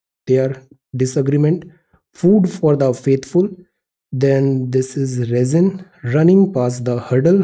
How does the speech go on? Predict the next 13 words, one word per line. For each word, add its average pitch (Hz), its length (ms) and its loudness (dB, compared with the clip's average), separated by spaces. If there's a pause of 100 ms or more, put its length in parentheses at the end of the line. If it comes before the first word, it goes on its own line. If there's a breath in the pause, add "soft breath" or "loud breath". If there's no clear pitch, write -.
hurdle 135 260 2
मतलब 160 400 -2
बाधाएं, 117 460 -4
running 127 300 0 (120)
past 107 340 -8
the 180 60 -6 (240)
hurdle, 117 340 -4
running 208 320 4
is 180 200 4
an 180 140 2
excellent 143 500 0
exercise 104 520 -10 (720)
in 151 160 0